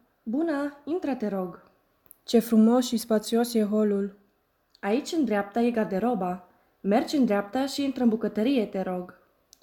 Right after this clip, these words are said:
Speaker 2: Ce mare este bucătăria, iar mobila este foarte modernă. A fost cu siguranță foarte scumpă.
Speaker 1: Da, așa e.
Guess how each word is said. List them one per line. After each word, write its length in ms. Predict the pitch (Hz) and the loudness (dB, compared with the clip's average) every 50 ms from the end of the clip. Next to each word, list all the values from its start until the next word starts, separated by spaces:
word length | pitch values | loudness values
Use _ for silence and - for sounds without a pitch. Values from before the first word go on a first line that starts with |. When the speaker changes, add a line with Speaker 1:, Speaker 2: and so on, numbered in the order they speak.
| _ _ _ _ _ | _ _ _ _ _
Speaker 2:
Ce 160 | - - 226 | 0 4 6
mare 280 | 214 214 220 240 247 240 | 8 8 8 8 8 8
este 280 | 226 220 220 220 - 214 | 8 6 6 4 0 -2
bucătăria, 880 | 190 208 202 - 214 208 - 208 202 196 202 202 196 190 190 196 190 _ _ _ _ _ _ _ - | -2 -2 -4 -4 -6 -4 -2 -2 0 0 0 0 0 0 -2 -4 -6 _ _ _ _ _ _ _ -2
iar 160 | 220 214 214 | 2 4 4
mobila 400 | 220 220 233 233 240 254 247 240 | 6 6 6 6 6 6 4 6
este 300 | 240 240 247 240 - 254 | 6 4 4 4 2 0
foarte 440 | 247 - - 269 277 269 269 - 220 | 0 2 0 2 2 2 2 2 2
modernă. 680 | 208 202 202 185 190 185 180 175 185 185 180 180 185 - _ _ _ _ _ _ _ _ - | 2 2 2 2 0 0 0 0 -2 -4 -6 -6 -8 -10 _ _ _ _ _ _ _ _ -6
A 80 | 214 | -6
fost 240 | 202 - 240 233 240 | -2 0 0 0 0
cu 100 | - 233 | -2 -4
siguranță 720 | 220 - 240 220 202 233 226 247 269 277 277 277 - 214 | -2 0 -2 2 2 4 6 6 6 6 4 4 2 -2
foarte 440 | 196 - - 262 269 269 - - 208 | -2 0 0 0 0 0 -2 -4 -6
scumpă. 680 | 190 - - - 196 190 190 190 185 185 185 185 - _ _ _ _ _ _ _ _ _ _ _ - | -6 -6 -6 -4 -2 -2 -2 -2 -4 -6 -6 -8 -12 _ _ _ _ _ _ _ _ _ _ _ -14
Speaker 1:
Da, 480 | 202 185 233 254 247 220 196 - 233 - | -6 -4 0 0 0 0 -2 -4 -8 -6
așa 360 | 214 208 - - 254 240 226 | -4 -4 -2 0 2 2 2
e. 280 | 214 202 196 196 196 | 2 2 0 -2 -4